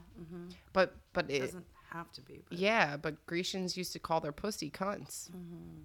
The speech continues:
Speaker 2: I'm gonna start using that a lot more. So they're saying they wanna make sure their cunts are full, no matter what. Like, fuck you, men, but we can still fill our cunts with this dildo. Oh my God, dirty little bitches you were. <laughs>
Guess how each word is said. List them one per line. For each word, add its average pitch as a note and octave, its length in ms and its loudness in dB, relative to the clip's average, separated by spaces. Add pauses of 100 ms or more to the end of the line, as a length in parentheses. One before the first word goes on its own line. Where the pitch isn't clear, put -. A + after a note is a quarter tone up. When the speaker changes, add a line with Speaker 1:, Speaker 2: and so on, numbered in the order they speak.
Speaker 2:
I'm F#3+ 60 -8
gonna G#3+ 120 -4
start C#3+ 240 -2
using D3+ 320 -4
that E3+ 200 0
a C#3 60 -6
lot - 220 -4
more. E3 300 -6 (320)
So - 120 2
they're C4 100 10
saying C#4+ 200 10
they C4+ 80 12
wanna C4 160 10
make B3 140 8
sure A#3+ 160 10
their F#3+ 100 10
cunts G3 340 8
are E3 60 6
full, C#3 460 2 (240)
no F#3+ 100 8
matter E3+ 280 12
what. D#3 360 8
Like, E3 180 8
fuck A#3 320 10
you, A#3 120 4
men, A3 320 12
but F3+ 120 8
we G3+ 120 4
can G3+ 120 6
still G#3 240 6
fill G3 240 8
our D#3 120 8
cunts G3 380 6
with D3+ 140 -2
this G3 160 4
dildo. D3+ 680 8
Oh C4 220 12
my D3 220 8
God, F3 600 12
dirty C4 320 12
little D#3+ 240 10
bitches A#3+ 440 8
you G3+ 160 8
were. C#3 420 8
<laughs> - 40 -20